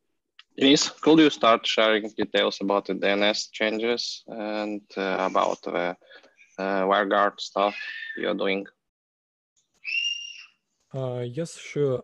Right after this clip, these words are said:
Speaker 2: Uh, by D N S, uh, I have provided, uh, P R, uh, for improvements, uh, in the same D N S part.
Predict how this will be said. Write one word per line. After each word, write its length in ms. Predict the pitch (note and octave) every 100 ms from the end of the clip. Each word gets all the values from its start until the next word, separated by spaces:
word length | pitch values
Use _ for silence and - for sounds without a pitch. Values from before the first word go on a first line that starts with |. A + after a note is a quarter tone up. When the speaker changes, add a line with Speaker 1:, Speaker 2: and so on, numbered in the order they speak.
| -
Speaker 2:
Uh, 220 | B2+ B2
by 420 | A2 C3 C3 B2+
D 180 | A#2+ B2
N 80 | C3+
S, 340 | C3 C3 - -
uh, 340 | B2 A#2+ A#2+ A2+ - _
I 80 | B2+ A2+
have 180 | C3 -
provided, 560 | B2+ B2 B2+ A#2+ A#2+ - -
uh, 160 | A#2+ A#2
P 160 | -
R, 340 | A#2+ B2 D#3 E3+ _ _ _ _ - _ _ _ _ -
uh, 160 | B2+ A#2+
for 480 | - C3 A#2+ A#2+ - -
improvements, 760 | C#3 C3+ C#3 C3 C#3 D#3 - -
uh, 340 | C3 B2+ B2 -
in 80 | B2+
the 40 |
same 220 | - C#3
D 80 | B2
N 80 | B2
S 160 | A#2+
part. 420 | - A#2+ B2+ D#3